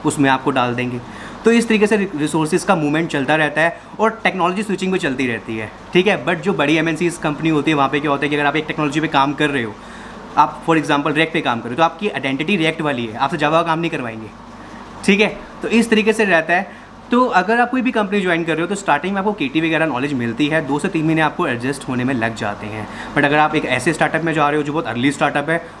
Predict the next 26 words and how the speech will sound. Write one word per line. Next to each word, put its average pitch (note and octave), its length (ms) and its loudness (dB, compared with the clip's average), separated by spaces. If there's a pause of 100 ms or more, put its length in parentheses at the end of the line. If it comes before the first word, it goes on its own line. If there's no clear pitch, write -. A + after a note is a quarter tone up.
(120)
तो G3 60 0
शायद F#3+ 200 2
आपको F3 200 2
पहले C3+ 240 -2
दिन C3+ 120 0
से - 80 -4
भी C#3 60 -4
development B2+ 420 -2
करने A#2+ 240 -2
को D#3 160 0 (220)
मिल B2 180 4
सकता A#2+ 340 -2
है। G#2+ 220 -2 (220)
तो G3+ 60 0
challenges F3 400 2
वाली D#3+ 180 2
बात A2+ 240 -2
है, A2+ 60 -6
जिसने B2+ 260 -2
challenges D3 320 0
accept D3 340 -4
कर D3 140 4
लिए, F3 300 2 (440)
वो C3 320 2
खेल C#3+ 220 4
जाएगा, E3 460 2